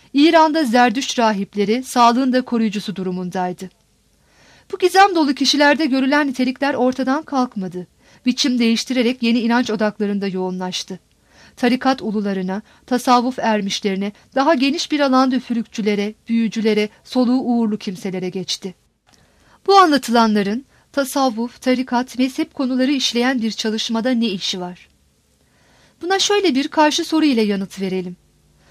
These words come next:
Soluğu uğurlu olmayan bir tarikat kurucusu, olağanüstü başarılar göstermeyen bir tasavvuf eri var mıdır?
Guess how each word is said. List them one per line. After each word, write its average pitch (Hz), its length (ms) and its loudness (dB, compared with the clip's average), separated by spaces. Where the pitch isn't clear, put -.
Soluğu 359 360 2
uğurlu 339 360 4
olmayan 254 540 2
bir 240 100 0
tarikat 262 500 -2
kurucusu, 202 640 -6
olağanüstü 285 680 -2
başarılar 254 500 0
göstermeyen 233 720 -2
bir 233 120 -4
tasavvuf 233 540 -4
eri 214 240 -2
var 269 180 -2
mıdır? 196 460 -10